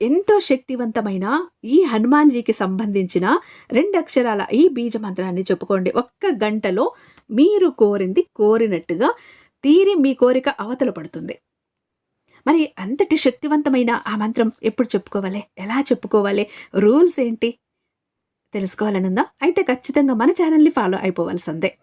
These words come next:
ఇంకా మీరు ఇంతవరకు మన వీడియోకి లైక్ ఇవ్వకపోతే ఒక చిన్న లైక్ ఇచ్చేసి వీడియో ఎక్కడ స్కిప్ చేయకుండా, మిస్ చేయకుండా చివరి దాకా చూడండి. నచ్చినట్టయితే మీ ఫ్రెండ్స్‌కి,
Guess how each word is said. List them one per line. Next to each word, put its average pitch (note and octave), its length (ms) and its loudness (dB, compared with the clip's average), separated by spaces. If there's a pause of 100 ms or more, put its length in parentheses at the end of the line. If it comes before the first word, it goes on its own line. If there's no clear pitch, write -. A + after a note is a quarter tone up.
(680)
ఇంకా F4+ 220 4
మీరు F4+ 220 6
ఇంతవరకు E4 540 2
మన C4 200 4 (180)
వీడియోకి B3+ 340 2
లైక్ A3 280 0
ఇవ్వకపోతే C4 440 0
ఒక C4 140 -4
చిన్న A#3+ 280 0
లైక్ G#3+ 260 0
ఇచ్చేసి A3 360 -2
వీడియో A3+ 340 0
ఎక్కడ D#4+ 260 -6 (1080)
స్కిప్ - 360 -2
చేయకుండా, D4+ 400 2
మిస్ C4 220 0
చేయకుండా C4+ 380 2
చివరి G#3+ 320 -8
దాకా G3 240 -10
చూడండి. F3+ 420 -12 (1300)
నచ్చినట్టయితే D4 540 2
మీ A#3+ 160 4
ఫ్రెండ్స్‌కి, B3 420 -2